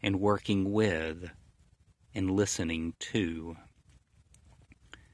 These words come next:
The servant-master arrangement perpetuates a system of dominance. Jesus,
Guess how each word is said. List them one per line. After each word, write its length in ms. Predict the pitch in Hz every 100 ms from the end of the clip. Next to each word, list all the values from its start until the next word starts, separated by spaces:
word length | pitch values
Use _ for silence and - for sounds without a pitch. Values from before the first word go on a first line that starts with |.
| -
The 80 | -
servant-master 880 | - 135 113 104 104 107 104 - 104
arrangement 680 | 90 95 101 98 101 90 -
perpetuates 920 | - - - 127 - 117 107 110 -
a 80 | 104
system 600 | - - 117 - - 95
of 240 | 95 92 -
dominance. 920 | 98 104 87 78 78 - - - - _ _ _ _ _ _ _ _ _ -
Jesus, 800 | - 123 104 82 82 - -